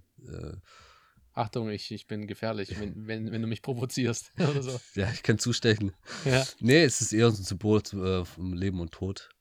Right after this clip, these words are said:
Speaker 2: Okay.
Speaker 1: Ja, soll das eher so symbolisieren.
Speaker 2: Okay.
Speaker 1: Aber bei den Traditional Old School Tattoos hat's auch, hat's ganz einfache Bede-, Bedeutungen, also jetzt
Speaker 2: Mhm.
Speaker 1: keine hochtrabenden, ähm,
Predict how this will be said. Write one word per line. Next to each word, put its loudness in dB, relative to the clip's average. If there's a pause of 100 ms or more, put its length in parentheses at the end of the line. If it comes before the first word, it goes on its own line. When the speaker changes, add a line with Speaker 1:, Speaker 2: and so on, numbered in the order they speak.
(160)
Speaker 2:
Okay. -2
Speaker 1:
Ja, -4
soll -4
das -10
eher -2
so -8
symbolisieren. -6 (220)
Speaker 2:
Okay. -8
Speaker 1:
Aber 6 (160)
bei 2
den 4
Traditional 0
Old 0
School -4
Tattoos -4
hat's -6
auch, -2 (440)
hat's -8
ganz 0
einfache 0
Bede-, -6 (340)
Bedeutungen, -2
also -4
jetzt -8
Speaker 2:
Mhm. -16
Speaker 1:
keine 2 (1400)
hochtrabenden, 2 (320)
ähm, -2